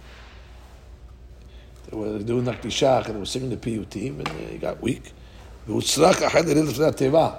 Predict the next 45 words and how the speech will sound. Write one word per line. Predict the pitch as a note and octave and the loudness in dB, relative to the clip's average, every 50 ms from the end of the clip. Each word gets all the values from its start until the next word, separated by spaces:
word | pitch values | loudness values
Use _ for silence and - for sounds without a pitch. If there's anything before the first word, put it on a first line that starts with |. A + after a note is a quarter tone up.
| - - - - - - | -12 -18 -20 -20 -20 -20
So | - - - A2+ G2+ | -16 -12 -10 -8 -4
they | G#2+ | -2
had | A2 A#2 A#2 | -2 -2 -2
to, | - A#2+ A#2 B2 B2+ | -2 -2 -2 -2 -4
they | - A2+ | -6 -6
had | A#2 A#2+ | -6 -4
to | - - - - - - | -6 -8 -8 -10 -14 -8
pinch | - C#3 C#3+ B2+ | -6 -4 -2 0
hit | - F#3+ F#3+ | 2 2 2
him. | D3 G#2 - - - - - - - - - - - - - - - - - - - | 0 -2 -8 -14 -20 -20 -20 -20 -20 -20 -20 -20 -20 -20 -20 -20 -20 -20 -20 -16 -10
שיעזור | - - A#2 C3 A#2+ A2+ A2 G#2 G2+ B2+ D#3 F3 F#3+ F#3+ F3 | -6 -2 0 2 2 2 2 2 4 6 6 8 8 6 6
מראש | E3 C#3+ B2 B2 D3 - A#2+ - | 4 2 2 4 4 4 2 2
התפילה | B2+ A#2+ - C3 - - B2 A#2 B2 B2+ A#2 G#2 F2+ - - - - - - - - - - - - - - | -2 -2 -4 -4 -4 -2 -2 2 4 4 4 4 0 -4 -12 -20 -20 -20 -20 -20 -20 -20 -20 -20 -10 -6 -4
ובלא | - A#2+ G#2+ A#2 B2+ D#3 E3 E3+ - - | -4 -2 0 4 8 10 10 10 8 6
אמירת | C#3 C3 B2 B2+ C#3 B2+ - - | 2 2 4 4 4 4 4 2
הפayat. | B2 - - A2 A2 A2+ G2 F#2 F#2 - - | -2 -2 -2 -2 -2 -2 -4 -6 -10 -12 -8
Aha. | - - B2+ A#2+ - - - - - - - - - | -2 -2 -2 -2 -2 -6 -12 -16 -18 -20 -20 -14 -6
They | - A#2+ B2+ | -2 2 2
didn't | D3 D#3+ D#3+ | 4 4 4
make | E3 D#3 D3+ | 2 0 0
him | D#3+ C#3 C3+ | 0 0 0
repeat | B2 A2 - C#3+ C3+ B2 - | -2 0 0 -2 -2 -2 -2
the | - C#3+ A#2+ A2+ | -2 -2 -2 -2
piyut | A2 - A#2 A#2+ B2 A#2 - - | -4 -4 -2 0 0 0 -2 -4
again. | G#2 G2 G#2 E2 D#2+ - - - - - - - - - - - - - - | -8 -8 -8 -10 -12 -14 -18 -20 -20 -20 -20 -20 -20 -20 -20 -20 -20 -20 -16
It | - - | -12 -6
seems | - E3+ D3+ C3 | -4 -4 -2 0
that | B2 | 0
there's | A#2 A#2 A#2 | 0 0 -2
a | A2+ | -4
special | G#2 - - A#2 - - B2 | -4 -2 -2 -2 -2 -4 -4
piyut | - - C3 C#3+ C#3 C3+ | -4 0 2 2 2 2
that | B2 A#2+ | 0 -2
they | A#2+ A2+ | -2 -2
sing | - - C3 B2+ | -2 -2 -2 -2
during | A#2+ A2 A2 A2+ | -2 -2 -2 -2
Nakdishach, | A2+ G2 G2 - G#2+ F#2 - B2 G#2 G2 - - G2+ | -4 -6 -6 -8 -8 -6 -4 -4 -4 -4 -6 -10 -10
maybe, | A2+ A2 G#2+ G#2+ G#2+ G#2 G2+ | -10 -10 -8 -8 -8 -6 -6
uh, | G#2 F#2+ | -6 -8
B'chei | F#2+ - B2 A#2+ | -6 -6 -6 -4
Nakdishach | A#2+ G#2+ G#2 - G2+ - - A2 - - | -4 -6 -6 -8 -8 -6 -6 -8 -6 -2
Melech, | B2 C3 C3 B2 A#2 G#2+ - | 0 2 2 2 2 0 -2
whatever | A#2+ A#2 B2 A2+ A2 G#2 | -2 -2 -2 -2 -2 -4
it | G#2 | -6
is. | G2+ F2+ E2+ - - | -6 -8 -10 -12 -16